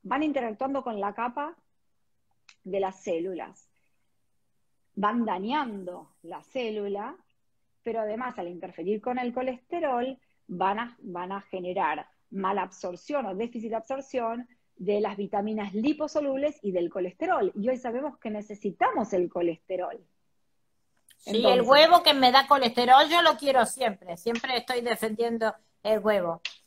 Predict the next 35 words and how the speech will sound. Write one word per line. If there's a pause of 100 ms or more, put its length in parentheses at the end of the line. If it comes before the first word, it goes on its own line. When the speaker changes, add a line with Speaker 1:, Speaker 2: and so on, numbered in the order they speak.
(140)
Speaker 2:
Ahora,
Speaker 1:
Mm.
Speaker 2:
dime
una
cosita.
Speaker 1:
Mm.
Speaker 2:
Eh, (440)
en
realidad (100)
estas
saponinas,
como
dijiste
vos,
de
jabón,
de
sapón, (360)
es
como
un
detergente,
¿verdad?
Porque
a
mí
me
gusta
explicarle
a
la
gente
que
nosotros
somos